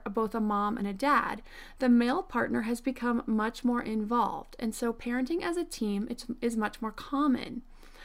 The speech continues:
This is mostly a good thing because kids really do benefit from connecting more deeply with two different personalities and seeing different ways of doing things. But it can, and usually does, add more area for disagreement, and so working together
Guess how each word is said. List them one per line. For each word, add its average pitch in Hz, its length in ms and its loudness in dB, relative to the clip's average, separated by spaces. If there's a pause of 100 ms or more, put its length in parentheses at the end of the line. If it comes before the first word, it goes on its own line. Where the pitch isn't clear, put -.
(400)
This 262 140 2
is 285 140 0
mostly 254 360 6
a 277 60 6
good 320 320 0
thing 240 220 2
because 277 360 0
kids 320 320 0
really 277 380 4
do 262 220 4
benefit 233 520 2
from 247 200 0
connecting 254 560 4
more 302 140 6
deeply 208 520 -2 (220)
with 262 180 0
two 247 260 2
different 226 360 -2
personalities 220 920 0
and 214 200 -4
seeing 240 320 2
different 240 340 0
ways - 380 -6
of 220 160 -12
doing 262 340 2
things. - 580 -10 (440)
But 370 340 2
it 247 200 4
can, 277 400 4
and 240 120 4
usually 220 380 2
does, 220 380 -2 (100)
add 220 260 2
more 214 360 0
area 240 360 4
for 226 140 -4
disagreement, 220 920 2
and 208 160 -6
so 233 200 -2
working 233 400 0
together - 560 -6